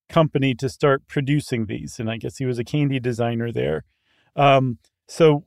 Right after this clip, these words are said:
Wonderly Candy Company was the first to put these out. They were out for a little while, um, and you could, like I said, they were available year-round, all of these things were, and they weren't associated with Halloween.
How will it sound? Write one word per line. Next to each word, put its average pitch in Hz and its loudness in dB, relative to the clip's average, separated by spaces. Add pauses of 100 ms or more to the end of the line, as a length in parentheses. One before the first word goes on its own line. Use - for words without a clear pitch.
(120)
Wonderly 180 4
Candy 165 0
Company 135 -2
was 123 -4
the 131 -4
first - -4
to 131 -8
put - -4
these 123 -6
out. 117 0 (300)
They 208 2
were 226 6
out 233 4
for 208 0
a 202 6
little 175 6
while, 131 6 (320)
um, 139 4 (240)
and 160 2 (360)
you 185 -2
could, 175 0
like 185 2
I 180 2
said, 165 -2
they 165 4
were 160 6
available 170 2
year-round, 139 2
all 147 6
of 127 -2
these 123 -8
things 127 -6
were, 131 2 (140)
and 143 0
they 143 2
weren't 156 2
associated 151 0
with 147 -4
Halloween. 131 2